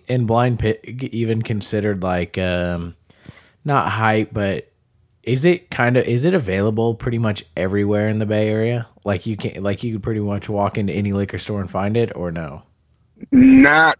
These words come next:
Speaker 2: every liquor store. You can go to any Whole Foods and there's, there's,
Speaker 1: It's
Speaker 2: like,
Speaker 1: always
Speaker 2: there's
Speaker 1: gonna be there.
Speaker 2: Yeah, yeah. They, like, like, Whole Foods carries a lot of craft, good craft beer, like Original Pattern, Ghost Town,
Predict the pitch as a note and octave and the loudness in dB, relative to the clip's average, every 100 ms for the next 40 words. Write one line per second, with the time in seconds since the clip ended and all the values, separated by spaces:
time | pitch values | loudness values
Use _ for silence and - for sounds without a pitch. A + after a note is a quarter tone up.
0 | - C3 A#2 G#2 G2 B2 G3 - - F#3+ | 0 0 2 0 0 -2 -4 -6 -4 0
1 | G3+ G#3 E3+ C3+ D#3+ D#3 - - A#2+ A2+ | 2 2 0 0 2 2 2 -2 0 0
2 | G2+ G#2 F#2+ - G2 F#2+ F#2+ G2+ G2 G2 | 0 0 -2 -4 -10 -10 -10 -6 -6 -8
3 | - - - _ _ _ A2 G#2 E2 C#2+ | -12 -10 -10 _ _ _ -8 -6 -6 -8
4 | _ - G2+ F#2+ F#2 F#2+ F#2 F2+ F2+ F2+ | _ -6 -2 0 -2 -2 -4 -4 -4 -2
5 | F#2 F#2+ - _ _ _ _ _ _ A2 | -4 -6 -12 _ _ _ _ _ _ 4
6 | G#2 G2 F#2+ F#2+ G2 G2 F#2+ G#2 G#2 G#2 | 6 6 6 6 6 6 4 2 0 0
7 | G#2 A#2 A2 - A#2 _ - C#3+ D3 E3+ | 2 2 0 -2 -6 _ 0 2 4 4
8 | C3 - C3 G#2+ G#2+ G#2 - G#2+ F#2 _ | 2 4 4 4 4 2 2 -2 -2 _
9 | - A2 - A2 F#2+ - G2+ G2 F#2+ F#2+ | -2 0 0 0 0 -4 -2 -2 -2 -4
10 | F2+ G2 F#2 F#2 B2 B2 A#2+ A#2 A2 G#2 | -2 -2 -2 -2 2 6 6 6 4 2
11 | - A#2+ G#2+ A2 A2 | 0 -2 0 0 0